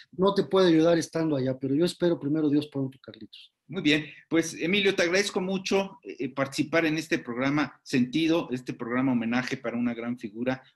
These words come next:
Speaker 2: una gran escuela del periodismo como lo es, lo es tu padre, que ha hecho periodismo de investigación, ha hecho reportaje, columna,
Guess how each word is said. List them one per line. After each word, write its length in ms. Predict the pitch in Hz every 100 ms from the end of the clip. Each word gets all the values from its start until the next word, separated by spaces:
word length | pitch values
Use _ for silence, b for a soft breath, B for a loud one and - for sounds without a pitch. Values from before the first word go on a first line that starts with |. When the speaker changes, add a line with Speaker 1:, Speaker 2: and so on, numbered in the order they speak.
| -
Speaker 2:
una 180 | 139 127
gran 280 | 135 127
escuela 440 | 120 - 123 120 117
del 160 | 98
periodismo 440 | 95 101 113 120 123
como 200 | 107 104
lo 120 | 107
es, 220 | 110 - _ _ _ -
lo 140 | 113
es 80 | 123
tu 120 | 120
padre, 320 | 123 120 127
que 120 | 127 120
ha 40 |
hecho 480 | 127 127 151 131 - _ _
periodismo 380 | 127 117 131 143
de 100 | 123
investigación, 920 | 107 104 120 110 104 120 120 131 123 104
ha 80 |
hecho 220 | 113 - 117
reportaje, 680 | 101 95 - 120 123 123
columna, 600 | - 98 104 120 120 104